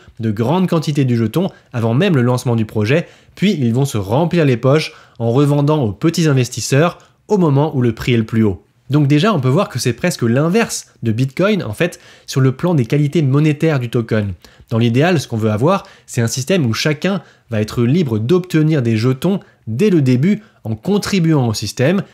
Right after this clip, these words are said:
et sans avoir besoin de les acheter à une entreprise ou à une fondation. Maintenant, passons au deuxième point. Est-ce que la gouvernance du projet est neutre et décentralisée ? Eh bien non, pas du tout.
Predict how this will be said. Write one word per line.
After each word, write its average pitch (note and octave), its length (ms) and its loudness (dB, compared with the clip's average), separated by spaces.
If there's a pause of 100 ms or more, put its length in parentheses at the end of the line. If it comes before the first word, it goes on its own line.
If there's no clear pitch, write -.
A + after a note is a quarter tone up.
(140)
et A2 80 -2
sans D#3+ 300 -2
avoir A#2+ 180 0
besoin A#2 300 0
de B2+ 80 2
les G#2+ 220 0
acheter E3+ 420 -2 (260)
à G#2+ 80 -6
une A2 140 0
entreprise C3+ 640 0 (200)
ou A2+ 80 -4
à A2 40 2
une A2 100 0
fondation. G#2 540 -6 (380)
Maintenant, D3+ 280 0
passons E3 320 -2
au B2+ 120 2
deuxième A#2 380 2
point. G2 240 -2 (240)
Est-ce D3 160 -2
que A3 80 -2
la D3 120 2
gouvernance E3+ 640 0
du B2 100 -4
projet B2 540 -2 (140)
est A#2+ 120 0
neutre C#3+ 460 0 (180)
et A#2+ 100 0
décentralisée ? A2+ 720 0 (260)
Eh A#2+ 80 -4
bien D#3+ 200 2
non, C#3 320 0 (120)
pas C#3+ 100 2
du D3 140 0
tout. C3 160 0